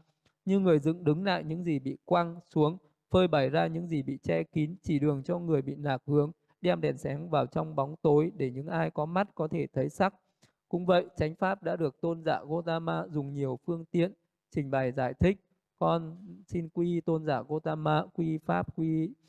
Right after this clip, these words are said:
chúng tỷ kheo tăng, mong tôn giả Gotama nhận con là đệ tử. Từ nay trở đi cho đến lúc mạng chung, con trọn đời quy ngưỡng." À, kinh Sợ Hãi và Khiếp Đảm thứ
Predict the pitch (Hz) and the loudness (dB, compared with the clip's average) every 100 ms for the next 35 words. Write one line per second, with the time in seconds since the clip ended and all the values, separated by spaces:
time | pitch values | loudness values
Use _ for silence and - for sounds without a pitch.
0 | _ _ - 147 175 156 131 160 156 - | _ _ -2 -2 0 0 2 0 2 2
1 | 156 151 165 160 165 160 156 120 147 151 | 0 0 -6 -4 0 0 2 0 0 0
2 | 156 156 151 151 151 175 151 147 131 131 | 0 0 -2 -2 -4 -2 -2 -2 -2 -4
3 | - 147 127 - _ _ 143 131 143 156 | 0 2 2 0 _ _ 0 0 0 0
4 | 151 - _ - 123 131 151 143 165 151 | -2 -6 _ -2 0 2 0 0 -2 -4
5 | 143 185 175 160 175 - 156 151 - 156 | -4 -6 -4 -6 -6 -2 -2 -2 -4 -4
6 | 151 - 156 156 135 127 - 151 151 160 | -4 -4 -4 -2 -2 -2 -4 -6 0 2
7 | 170 170 _ _ _ _ _ - 139 139 | 2 -2 _ _ _ _ _ -6 -4 -2
8 | 143 110 _ - 156 151 156 139 156 156 | -4 -8 _ -8 -8 -6 -6 -4 -4 -4
9 | 127 - 175 - 139 - - 143 | -4 -4 -6 -2 -4 -4 -6 -4